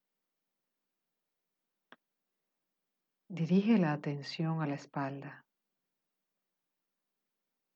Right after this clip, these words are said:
Sigue con la cadera. Afloja los muslos.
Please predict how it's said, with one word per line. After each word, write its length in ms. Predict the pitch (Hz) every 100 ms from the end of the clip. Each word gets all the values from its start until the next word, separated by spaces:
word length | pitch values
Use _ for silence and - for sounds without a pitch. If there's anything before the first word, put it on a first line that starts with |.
| _ _ _ _ _ _ _
Sigue 500 | - - 170 160 160
con 200 | - 151
la 100 | 147
cadera. 640 | - 147 151 160 160 - _ _ _ _ _ _ _ _ _ _ _ _ _ _ _ _ _ _ _ _ _ _ _ _ _ _ _
Afloja 520 | - 160 - 196 185 180
los 280 | 147 -
muslos. 640 | 151 143 - 151 - - -